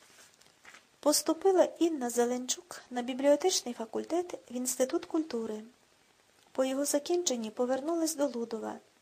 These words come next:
Ні, спочатку в бібліотеці працювала, десь у сусідньому районі,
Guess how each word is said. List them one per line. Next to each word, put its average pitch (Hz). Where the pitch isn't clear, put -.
Ні, 285
спочатку 285
в 262
бібліотеці 269
працювала, 214
десь 277
у 254
сусідньому 285
районі, 214